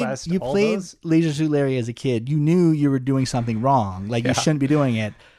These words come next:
Speaker 1: Yeah.
Speaker 2: Uh, but it's weird because back then, what they promised you, the, the debauchery
Speaker 1: Yeah,
Speaker 2: and,
Speaker 1: no, they
Speaker 2: and, uh, exploitation that they promised you in that game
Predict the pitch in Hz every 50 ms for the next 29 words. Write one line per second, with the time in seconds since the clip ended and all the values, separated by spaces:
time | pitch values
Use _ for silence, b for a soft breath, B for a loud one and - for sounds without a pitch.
0 | b - 120 113 104 - 135 143 135 131 139 147 170 165 - - 180 180 - 165
1 | 170 175 170 190 220 240 233 226 208 175 160 165 151 - - 156 156 147 143 131
2 | - - - 135 170 170 175 160 - - 135 151 180 196 185 151 123 117 110 113
3 | - - _ _ _ _ _ _ _ 143 143 170 175 180 180 156 147 - - -
4 | - - 165 175 190 208 226 220 202 165 - - 143 123 110 107 110 110 - 131
5 | 123 123 117 120 131 120 117 131 120 135 135 143 143 - - 139 127 123 120 117
6 | 110 107 143 135 120 113 113 110 107 104 98 120 123 120 113 107 107 107 - -
7 | _ - - 107 104 104 104 - - - 123 123 - - - - 127 117 - 135
8 | 131 123 123 - 131 120 110 107 - b b b - 135 117 127 - - - 156
9 | 170 185 180 156 - - 143 127 117 113 107 120 120 113 110 110 113 123 120 113
10 | 107 101 104